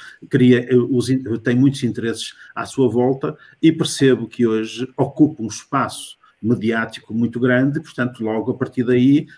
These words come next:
percebo também que esses interesses não, não queiram ser afrontados. Agora, o tempo em que eu estive no jornalismo, eu tive, houve uma coisa que me aconteceu e que eu conto hoje várias vezes. Havia uma pessoa que era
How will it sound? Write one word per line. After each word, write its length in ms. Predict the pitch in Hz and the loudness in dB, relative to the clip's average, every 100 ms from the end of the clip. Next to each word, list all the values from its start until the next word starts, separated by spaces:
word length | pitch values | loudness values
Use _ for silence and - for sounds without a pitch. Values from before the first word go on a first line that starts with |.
| _ | _
percebo 340 | 135 - 127 | -4 0 -2
também 440 | - 135 127 135 143 | 0 2 2 2 0
que 360 | - 135 139 - _ | 2 2 2 -6 _
esses 340 | 127 135 - 139 | 0 0 0 0
interesses 560 | 123 123 127 123 - | 0 2 0 0 -2
não, 220 | 127 139 139 139 | 0 0 0 0
não 160 | 143 | 0
queiram 240 | 139 131 123 | 0 -2 -2
ser 200 | 120 104 | -4 -8
afrontados. 640 | - 95 - - - - _ - - | -10 -14 -14 -20 -20 -20 _ -20 -10
Agora, 340 | - 123 113 - | 0 0 0 -2
o 80 | 156 | -4
tempo 460 | 151 240 254 - 139 | 0 2 2 2 -2
em 80 | 139 | -2
que 180 | - | 0
eu 100 | 123 | 0
estive 320 | 104 - 170 123 | 0 -6 -6 -4
no 140 | 123 | -4
jornalismo, 760 | 113 113 110 104 95 98 127 _ _ _ _ - | -4 -6 -8 -6 -8 -10 -16 _ _ _ _ 0
eu 300 | 143 156 151 | 2 2 0
tive, 200 | - 175 127 | -2 -2 0
houve 360 | 147 147 147 | 0 0 -2
uma 100 | 151 | -2
coisa 220 | 139 160 147 | -2 -2 -2
que 100 | 147 | -4
me 60 | |
aconteceu 560 | 139 147 123 - 139 143 | -4 -4 -4 0 0 0
e 40 | |
que 140 | 139 117 | -2 -2
eu 220 | 107 104 | -2 -2
conto 340 | 117 131 127 | -2 -2 0
hoje 140 | 127 127 | -2 -2
várias 280 | 135 139 | -4 -4
vezes. 420 | 147 131 117 - - _ - - - | -2 -2 -2 -6 -20 _ -20 -20 -4
Havia 580 | 120 120 160 156 135 - | -2 2 4 4 2 0
uma 140 | 120 | -4
pessoa 360 | 117 - 117 - | -2 0 0 -2
que 120 | - | -8
era 340 | 104 95 87 | -8 -10 -14